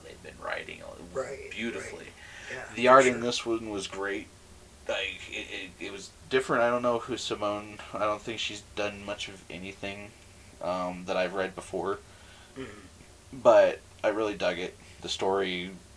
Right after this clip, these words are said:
Speaker 1: I played with relationships, played with the turmoil between the two factions, and also kinda gave us a compelling story that's going forward. So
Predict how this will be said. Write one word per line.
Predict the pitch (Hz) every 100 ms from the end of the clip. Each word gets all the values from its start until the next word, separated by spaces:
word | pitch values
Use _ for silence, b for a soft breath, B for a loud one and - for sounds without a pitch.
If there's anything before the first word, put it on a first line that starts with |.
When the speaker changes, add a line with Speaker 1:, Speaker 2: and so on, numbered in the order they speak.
| - -
Speaker 1:
I | 95 95 98 90 90 90
played | 110 98 92
with | 92 - - - -
relationships, | 92 95 92 - - 98 -
played | - 87 85
with | 90 - - -
the | 92 85 82 B B -
turmoil | 113 98 98 95
between | 95 95 95 90 90 87
the | 95
two | - 95
factions, | - 92 92 - 92 90 87 B B B B -
and | 95 90 85
also | 90 - 90 85 - - - -
kinda | 87 85
gave | 87
us | 85 -
a |
compelling | - 87 - 87 85
story | - 87 87
that's | 87 -
going | - 82
forward. | - 90 85 85 82
So | - - 85